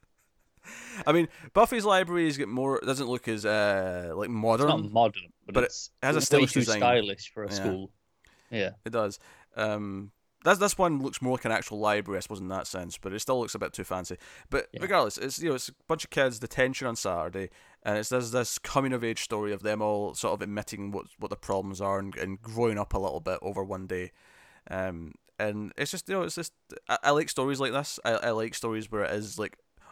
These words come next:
Speaker 1: not quite real time, 'cause obviously it takes place over, like, six, seven hours as opposed to the, the
Speaker 2: Yeah.
Speaker 1: ninety minutes or
Speaker 2: But
Speaker 1: whatever
Speaker 2: it's,
Speaker 1: it is.
Speaker 2: it's over a day.
Speaker 1: Yeah. Uh, but I like movies like this, uh, when they're well done, when they're, when they're written in a way where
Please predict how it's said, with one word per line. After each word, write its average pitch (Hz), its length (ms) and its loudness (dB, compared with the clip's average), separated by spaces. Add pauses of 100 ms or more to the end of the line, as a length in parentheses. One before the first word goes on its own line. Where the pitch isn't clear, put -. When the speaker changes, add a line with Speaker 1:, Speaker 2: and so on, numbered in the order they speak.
(180)
Speaker 1:
not 190 200 6
quite 160 260 4
real 131 220 0
time, 107 440 -4
'cause 110 140 -6
obviously 110 320 -2
it 85 60 -10
takes - 160 -8
place 98 220 -6
over, 95 140 -6
like, 90 220 -8
six, - 260 -6
seven 90 220 -4
hours 92 540 -6
as 95 80 -12
opposed 98 280 -10
to 92 80 -8
the, 92 160 -8
the - 80 -18
Speaker 2:
Yeah. 104 120 0
Speaker 1:
ninety 98 220 -6
minutes 92 340 -10
or - 60 -12
Speaker 2:
But - 40 -14
Speaker 1:
whatever 160 160 2
Speaker 2:
it's, 139 100 -2
Speaker 1:
it - 40 -4
is. - 40 -8 (100)
Speaker 2:
it's - 60 -14
over 135 220 8
a 110 60 8
day. 90 300 0 (200)
Speaker 1:
Yeah. 95 220 -6 (400)
Uh, 110 300 2
but 117 180 -2
I 147 100 4
like 147 460 4
movies 120 320 -2
like 117 160 -2
this, 104 360 -4
uh, 107 100 2
when 104 120 -4
they're 104 80 -4
well 101 200 -2
done, 98 300 -2
when 92 120 -8
they're, 98 100 -4
when 101 160 -8
they're 101 80 -4
written 113 320 -2
in 110 60 -4
a 107 80 -2
way 104 280 -2
where 98 300 -2